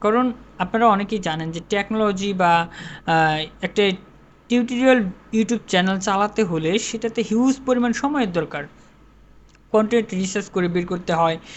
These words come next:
কনটেন্ট তৈরি করতে হয়, and এডিটিং, আহ, থাম্বনেল ডিজাইন, ভিডিওটাকে প্রপারভাবে আপলোড করা,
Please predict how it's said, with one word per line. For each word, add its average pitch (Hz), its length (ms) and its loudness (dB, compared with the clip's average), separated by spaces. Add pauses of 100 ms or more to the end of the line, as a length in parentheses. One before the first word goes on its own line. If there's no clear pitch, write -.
(220)
কনটেন্ট 180 920 -2
তৈরি 202 240 6
করতে 190 300 -2
হয়, 170 320 2 (360)
and 190 200 2 (180)
এডিটিং, 190 640 2
আহ, - 680 -8
থাম্বনেল 196 380 2
ডিজাইন, 175 460 0
ভিডিওটাকে 190 520 -2
প্রপারভাবে 185 560 -2
আপলোড 190 640 4
করা, 170 440 2